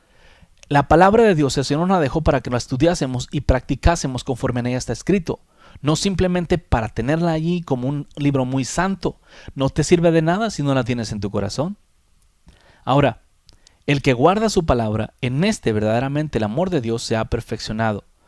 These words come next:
porque sabemos que estamos en Él. Otra vez,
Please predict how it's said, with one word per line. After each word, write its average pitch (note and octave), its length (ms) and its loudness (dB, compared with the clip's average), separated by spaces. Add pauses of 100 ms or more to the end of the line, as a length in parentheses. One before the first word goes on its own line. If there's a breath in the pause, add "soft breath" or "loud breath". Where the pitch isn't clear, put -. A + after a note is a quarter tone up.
(320 soft breath)
porque A#2 300 2
sabemos A#2+ 460 -2
que A2 120 -2
estamos G#2 520 -2
en G#2+ 120 -6
Él. D3+ 240 -6 (720 soft breath)
Otra B2+ 320 4
vez, D#3 320 2